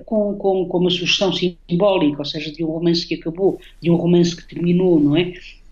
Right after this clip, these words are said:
Mas então, repare, eh, eh, eh, o, temos aqui a madrugada ou a noite, não é? Lua morta. Eu vou repetir. A primeira estrofe diz lua morta, a segunda diz rua torta e a terceira diz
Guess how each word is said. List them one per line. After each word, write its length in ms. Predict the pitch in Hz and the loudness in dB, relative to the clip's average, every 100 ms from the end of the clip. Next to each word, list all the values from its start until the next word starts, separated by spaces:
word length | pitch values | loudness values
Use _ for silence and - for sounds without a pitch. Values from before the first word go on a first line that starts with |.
| - | -2
Mas 160 | 226 240 | 2 4
então, 440 | 240 208 170 170 - - | 2 2 -2 -4 -12 -20
repare, 380 | - 208 165 - - - - | -6 -2 -2 -6 -18 -18 -6
eh, 100 | 190 | -4
eh, 640 | 180 175 170 - 170 165 | -2 -2 -2 -2 -2 -2
eh, 60 | - | -4
o, 280 | 165 151 139 | -6 -8 -4
temos 320 | 220 190 143 | -2 -2 -4
aqui 280 | 175 175 165 | -6 -2 0
a 640 | 147 - 135 120 - 139 | 0 -4 -6 -6 0 2
madrugada 680 | 151 147 143 143 170 196 202 | 2 -2 -2 0 2 2 0
ou 200 | 156 160 | 2 2
a 80 | 151 | 2
noite, 480 | 147 180 - - | 0 0 -4 -6
não 100 | 165 | -2
é? 140 | 151 147 | -2 -4
Lua 360 | 180 175 165 | -2 2 2
morta. 600 | 147 139 139 - 208 208 - - - - | 2 -2 -4 -6 -6 -6 -10 -20 -20 -12
Eu 120 | 190 | -4
vou 200 | 226 240 | -2 -4
repetir. 360 | - - 160 - - | -8 -6 -6 -6 -10
A 60 | |
primeira 340 | 175 214 254 247 | -2 2 4 2
estrofe 480 | - 190 220 - 170 | -2 -4 -4 -4 -12
diz 260 | 175 - - - | -12 -14 -18 -14
lua 380 | 190 247 262 226 | -2 0 2 0
morta, 520 | 190 151 147 143 156 - - - | -2 -6 -8 -14 -20 -20 -20 -10
a 60 | 165 | -8
segunda 440 | - 196 233 226 | -4 0 2 0
diz 420 | 190 214 - - - | -2 -4 -6 -10 -14
rua 400 | 170 220 214 208 | -4 0 0 0
torta 580 | - 165 170 - 208 - - - | -2 -2 -2 -6 -10 -10 -20 -2
e 100 | 190 | -2
a 20 | |
terceira 420 | 180 - 202 190 | 0 -4 -4 -4
diz 460 | 180 196 220 - | -4 -6 -6 -10